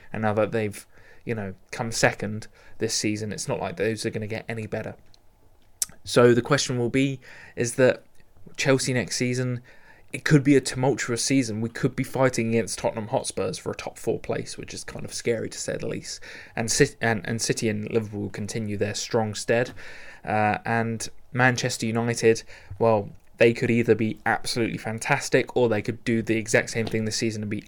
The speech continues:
absolutely awful, uh, and end up in sixth or seventh place.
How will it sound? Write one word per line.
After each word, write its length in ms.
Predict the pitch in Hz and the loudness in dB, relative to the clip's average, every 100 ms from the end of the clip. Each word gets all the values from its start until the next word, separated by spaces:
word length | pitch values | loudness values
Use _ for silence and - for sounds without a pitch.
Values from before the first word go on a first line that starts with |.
| - | -2
absolutely 580 | 110 - - 107 101 - | -2 -2 -6 -6 -6 -2
awful, 520 | 120 110 - - - - - - | 0 0 -4 -10 -10 -16 -14 -8
uh, 240 | 107 98 - | -8 -8 -8
and 180 | 104 - | -8 -4
end 200 | 113 113 | -4 -2
up 140 | 101 | -4
in 160 | 107 104 | -6 -4
sixth 300 | - - - | -4 -4 -4
or 120 | 104 | -6
seventh 480 | - 110 107 - - | -4 -4 -6 -14 -10
place. 380 | - - - | -8 -8 -10